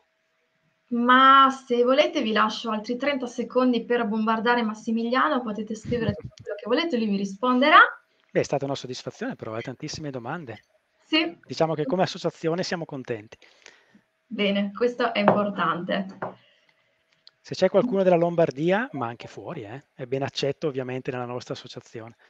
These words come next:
Speaker 1: Sì. Ecco un altro suggerimento.
Speaker 2: In Italia.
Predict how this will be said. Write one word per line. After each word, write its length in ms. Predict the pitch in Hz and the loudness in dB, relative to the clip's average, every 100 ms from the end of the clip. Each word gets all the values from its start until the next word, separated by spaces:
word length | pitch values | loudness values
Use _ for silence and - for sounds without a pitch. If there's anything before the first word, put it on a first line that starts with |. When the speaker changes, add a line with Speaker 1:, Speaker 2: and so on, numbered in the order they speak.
| _ _ _ _ _ _ _ _ _ _ _ _ _ _ _ | _ _ _ _ _ _ _ _ _ _ _ _ _ _ _
Speaker 1:
Sì. 260 | - 240 - _ _ _ _ _ _ _ _ _ _ _ _ _ - | -4 -4 -6 _ _ _ _ _ _ _ _ _ _ _ _ _ 6
Ecco 300 | 285 330 311 | 8 8 8
un 60 | 285 | 8
altro 840 | 269 262 269 269 254 247 247 240 | 6 6 4 6 8 8 6 6
suggerimento. 1160 | 247 254 247 254 254 285 339 349 381 415 - - _ _ _ _ _ _ - | 2 -2 2 4 4 4 2 0 2 2 0 -10 _ _ _ _ _ _ -20
Speaker 2:
In 140 | 104 95 | -20 -20
Italia. 380 | - - _ | -20 -20 _